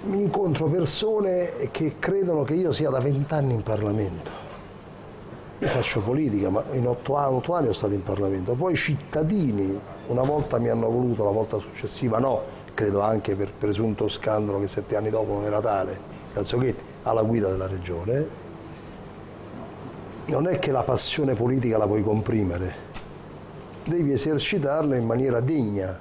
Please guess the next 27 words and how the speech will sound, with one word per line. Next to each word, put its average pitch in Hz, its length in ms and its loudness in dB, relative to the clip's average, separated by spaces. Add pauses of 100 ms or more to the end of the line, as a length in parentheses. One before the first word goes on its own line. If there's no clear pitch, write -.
(420)
e - 160 -4
credo 123 560 0
che - 100 -10
su - 220 -4
questo 110 440 -2
pochi 117 360 0
possano 98 560 -6 (240)
mettere 107 320 -2
in 104 120 -2
discussione 98 880 -4 (1080)
il 113 180 2
mio 139 320 4
aver 120 240 4
esercitato 110 600 2
in 104 120 2
maniera 120 380 2
degna 104 580 2 (1300)
l'attività 110 520 0
politica. 98 720 -2 (720)
Io - 100 -2
non 180 120 2
so 151 120 0
se 104 120 2
posso 113 380 -2
raccontare 113 520 0
un 110 120 2
episodio 95 840 -2